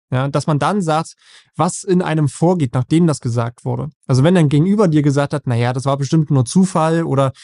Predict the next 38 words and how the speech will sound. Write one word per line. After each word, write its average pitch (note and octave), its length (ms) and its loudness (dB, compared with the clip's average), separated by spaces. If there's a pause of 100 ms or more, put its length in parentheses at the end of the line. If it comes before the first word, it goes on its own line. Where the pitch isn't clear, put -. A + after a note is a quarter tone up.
(140)
„Na D3 120 4
ja, D#3 160 2
wart C#3+ 180 -2
mal C#3+ 120 0
ab, D#3 200 -4
nicht, E3+ 260 0
dass D3+ 140 -2
das D3 180 -4
alles D3 300 -6
wieder D3 180 0
zurückkommt, D#3 680 0
das C#3 120 -4
Gewicht“, E3+ 520 -2 (760)
dann D#3 160 2
darfst D#3 300 -4
du - 20 -2
dein D#3 220 0
Gegenüber E3+ 560 0
ganz E3 340 -4
offen D#3+ 380 -2
kommunizieren, E3 880 2 (320)
wie D3+ 200 2
du F#3+ 120 2
dich E3+ 260 0
jetzt D#3 320 -2
dabei C#3 260 -2
fühlst. F#3 760 2
Und C3+ 440 0 (260)
gerade F3+ 320 0
wenn D#3+ 100 4
du D3+ 60 4
dich C3+ 160 -2
verletzt C3+ 400 -2
fühlst C3+ 260 0
oder C#3 140 2
nicht E3 260 2
verstanden D3+ 600 -2
fühlst, E3 420 -2